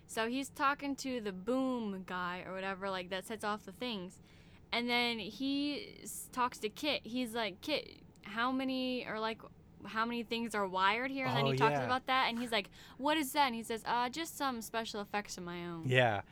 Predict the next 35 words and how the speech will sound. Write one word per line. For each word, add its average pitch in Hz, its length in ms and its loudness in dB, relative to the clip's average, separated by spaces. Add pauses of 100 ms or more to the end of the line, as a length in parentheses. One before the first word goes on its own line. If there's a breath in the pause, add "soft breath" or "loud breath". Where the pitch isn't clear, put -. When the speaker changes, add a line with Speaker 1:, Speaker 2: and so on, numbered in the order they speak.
(200 soft breath)
Speaker 2:
that 151 100 6
was 156 180 6
pretty 143 240 0
sweet. 127 460 0 (420 loud breath)
Um, 135 380 6
uh, 156 140 -2 (280)
you're 170 140 6
talking 196 400 10
about 170 420 10
the, 147 360 4
uh, 117 220 8 (600 soft breath)
the 143 140 6
guy 156 240 10
that's 185 180 10
supposed - 340 4
to 156 80 2
set 156 320 10
off 147 280 10 (180)
the 131 440 2
charges 156 800 6
to 139 120 0
blow 139 400 8 (120)
Speaker 1:
To 120 60 8
Speaker 2:
up. 113 60 4
Speaker 1:
blow 220 220 2
up 214 200 0
Speaker 2:
Yeah, 139 220 10
Speaker 1:
all 98 100 4
Speaker 2:
there's 135 140 4
Speaker 1:
the - 40 2
Speaker 2:
supposed 175 300 4
to - 40 -6
be 151 120 2
four 202 840 8 (120)
areas 165 600 6